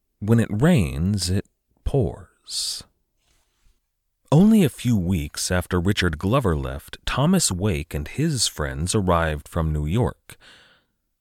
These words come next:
and they were followed in succession by Henry Every, Thomas too, and then Henry Every again.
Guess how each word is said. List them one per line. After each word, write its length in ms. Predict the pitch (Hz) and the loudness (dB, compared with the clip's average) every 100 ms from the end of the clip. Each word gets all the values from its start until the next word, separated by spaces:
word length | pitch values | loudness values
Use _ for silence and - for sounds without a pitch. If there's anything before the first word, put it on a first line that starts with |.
| - | -12
and 120 | 80 | -8
they 60 | 71 | -6
were 120 | 71 | -8
followed 460 | - 76 71 80 101 | -4 -2 0 0 2
in 220 | 113 143 | 2 2
succession 720 | - 104 - 151 135 82 98 | 0 -4 -2 0 0 0 -2
by 160 | 85 71 | -2 -4
Henry 480 | - 92 85 80 | -4 -2 -2 -2
Every, 420 | 80 76 73 85 - _ _ _ - | -2 -4 -4 -6 -8 _ _ _ -14
Thomas 440 | - 85 69 - - | -6 -6 -4 -6 -4
too, 420 | - 131 90 123 | -2 0 2 2
and 180 | 95 90 | 2 2
then 160 | 90 | 0
Henry 420 | 82 95 90 90 | 2 0 2 2
Every 320 | 90 80 80 78 | 2 0 0 0
again. 480 | 78 120 95 - | 0 0 0 -4